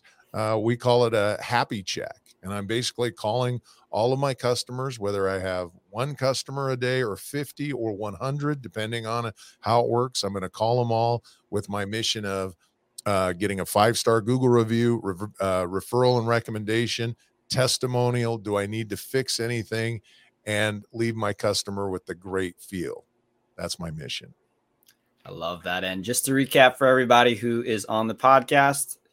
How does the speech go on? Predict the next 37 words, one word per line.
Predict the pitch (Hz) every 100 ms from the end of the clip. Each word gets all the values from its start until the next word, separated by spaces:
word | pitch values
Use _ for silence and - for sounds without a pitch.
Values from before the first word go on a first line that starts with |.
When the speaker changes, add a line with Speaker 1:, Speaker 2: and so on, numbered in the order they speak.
| -
Speaker 2:
five | - 139 147 143
things. | - 160 165 170 165 - _ _ _ -
It's | - -
the | -
thank | 143 143 143 147
you. | 151 175 196 _ -
You |
know, | 107 101
what | 113 123
did | 123
you | 123
like | 120 113 98
best? | 135 139 139 -
Tell | 127 110
me | 107
more. | 101 123 147 160 - _ _ _ -
Anything | 110 120 117 117
we | 110
could | 110
do | 95 101
better? | 123 135 135 131 135 135 -
Sounds | - 120 120 110
like | 104
you'd | 101
be | 107
willing | 104 110 104
to | 101
recommend. | 98 104 110 127 139 143 - _ _ -
And | 101 104
who | - 143
do | 143
you | 143 131
know | 120 123 123 120 - -
that | 107 -
I | 104
should | 98 98 85
know? | 92 78